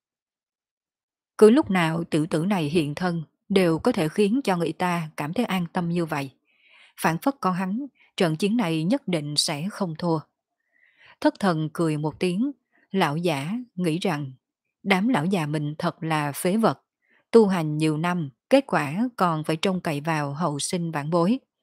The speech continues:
Tính cả lần tại Bất Hồi Quan, mình đã được hắn cứu hai lần. "Sư tôn, uống thuốc." Bên người bỗng nhiên truyền một thanh âm. Âu Dương Liệt quay đầu nhìn,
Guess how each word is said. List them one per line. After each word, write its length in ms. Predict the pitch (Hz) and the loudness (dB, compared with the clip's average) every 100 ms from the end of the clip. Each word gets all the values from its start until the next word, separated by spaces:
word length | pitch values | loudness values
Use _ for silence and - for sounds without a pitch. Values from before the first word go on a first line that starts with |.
| _ _ _ _ _ _ - | _ _ _ _ _ _ 0
Tính 260 | 190 220 220 | 2 2 0
cả 120 | 160 | 0
lần 320 | 185 165 151 | 0 -2 -4
tại 340 | - 160 143 | -4 -4 -2
Bất 160 | 165 254 | -2 -2
Hồi 200 | 190 147 | 0 -2
Quan, 320 | - 175 165 - _ _ _ | 0 -2 -2 -6 _ _ _
mình 340 | 190 175 165 160 | 2 4 2 -2
đã 140 | 160 | 0
được 200 | 190 160 | -2 -4
hắn 240 | 175 175 208 | -4 -2 2
cứu 260 | 196 190 | 2 2
hai 220 | 247 208 170 | 0 -2 0
lần. 260 | 156 143 131 _ _ _ _ _ _ _ _ _ _ _ _ _ _ _ _ _ _ _ _ - - - | -2 -4 -14 _ _ _ _ _ _ _ _ _ _ _ _ _ _ _ _ _ _ _ _ -20 -16 -2
"Sư 200 | 190 170 | 2 6
tôn, 300 | 175 190 190 | 6 6 4
uống 160 | 196 226 | 2 8
thuốc." 340 | 254 311 - _ _ _ _ _ _ _ _ - | 10 10 6 _ _ _ _ _ _ _ _ 0
Bên 180 | 220 202 | 2 2
người 280 | 170 160 | 2 2
bỗng 220 | 160 151 196 | 0 -2 0
nhiên 200 | 190 175 | -2 -2
truyền 300 | 170 151 156 | -4 -2 -4
một 200 | 147 - | -6 -6
thanh 220 | 185 175 | -4 -2
âm. 200 | 170 147 _ _ _ _ _ - | -4 -6 _ _ _ _ _ -2
Âu 140 | 208 | 0
Dương 200 | 202 196 | 2 0
Liệt 220 | 170 156 | 0 -2
quay 160 | 180 180 | -4 -2
đầu 180 | 170 147 | -2 -2
nhìn, 340 | 156 151 | -2 -4